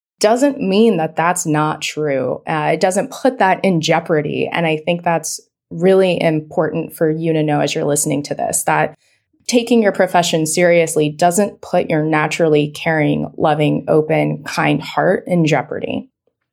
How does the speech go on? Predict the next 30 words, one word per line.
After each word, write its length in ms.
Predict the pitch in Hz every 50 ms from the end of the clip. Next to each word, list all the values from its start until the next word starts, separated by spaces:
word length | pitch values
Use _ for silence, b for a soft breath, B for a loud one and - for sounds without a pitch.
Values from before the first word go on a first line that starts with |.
| _ -
All 120 | - 160
right, 180 | - 98 - - _ _ _
I'm 200 | _ _ _ _ _
gonna 140 | 202 190 185
keep 180 | 185 240 233 226
on 140 | 220 214 208
moving 260 | 190 185 180 175 175
on 160 | - - 165
here. 320 | 165 165 - - - - - _ _ _ _ _ _ _ _ -
I'm 80 | 214
gonna 180 | 240 285 392 403
share 260 | - - 226 214 208
with 160 | 214 214 214 208
you 360 | 196 190 185 180 170 170 - -
some 580 | - - 190 180 180 175 170 165 160 - - _ _ _ 208
experience, 580 | 208 - - - 185 180 190 196 196 196 -
some 100 | - 208
more 180 | 190 185 185 196
experiences 680 | 233 - - 277 277 277 277 277 277 277 294 285 277 269
that 180 | 262 254 -
I 40 | -
ha-, 180 | 262 285 269 269 -
I 140 | 262 269
had 180 | 269 285 277 269
with 120 | 285 285
other 180 | 285 277 285 285
people. 260 | 269 311 294 294 320 277
They 140 | 214 185
were 120 | 185 185 180
less, 380 | 175 175 175 175 - - -